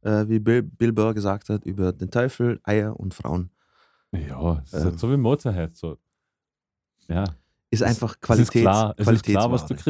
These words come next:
Speaker 2: kriegst, nicht? So
Speaker 1: Ja, genau.
Speaker 2: quasi so keine Überraschungen,
Speaker 1: Genau.
Speaker 2: aber ja.
Speaker 1: Du gehst auch nicht in einen Fast and Furious Film und willst intellektuell unterhalten werden. Also.
Speaker 2: Ich schon.
Speaker 1: Du schon.
Speaker 2: Ich schon.
Speaker 1: <laughs> Philosophierst du auch immer über, über die,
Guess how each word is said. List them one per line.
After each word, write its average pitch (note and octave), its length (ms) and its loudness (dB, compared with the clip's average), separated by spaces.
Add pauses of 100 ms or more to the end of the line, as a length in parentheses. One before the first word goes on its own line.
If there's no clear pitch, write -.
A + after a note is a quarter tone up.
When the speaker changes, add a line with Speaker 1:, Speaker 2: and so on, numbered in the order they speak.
Speaker 2:
kriegst, - 200 -2
nicht? D#3+ 240 -2
So - 120 -6
Speaker 1:
Ja, G#3+ 100 2
genau. A3 160 4
Speaker 2:
quasi G#2 260 -2
so G2+ 240 -4
keine B2 220 2
Überraschungen, C3+ 760 0
Speaker 1:
Genau. E2+ 140 2
Speaker 2:
aber G#2+ 280 4 (420)
ja. D#2+ 140 -4
Speaker 1:
Du - 80 -2
gehst B2 240 2
auch C3 60 4
nicht B2+ 140 2
in B2 60 -2
einen A2+ 80 2
Fast A#2+ 340 2
and A2 80 -6
Furious C3+ 320 2
Film G#2+ 240 2
und G2+ 120 0
willst G#2+ 300 0
intellektuell G#2 560 -4
unterhalten G2 500 -6
werden. - 240 -12
Also. - 180 -8
Speaker 2:
Ich - 160 -10
schon. D2+ 340 -8 (340)
Speaker 1:
Du D3 120 8
schon. G#2+ 420 0 (240)
Speaker 2:
Ich - 120 -10
schon. G#2 260 2 (300)
Speaker 1:
<laughs> - 380 -6
Philosophierst D3 540 6
du D3 40 6
auch E3 160 2
immer B2+ 180 6
über, G#2+ 420 4
über G#2 220 0
die, G2+ 360 2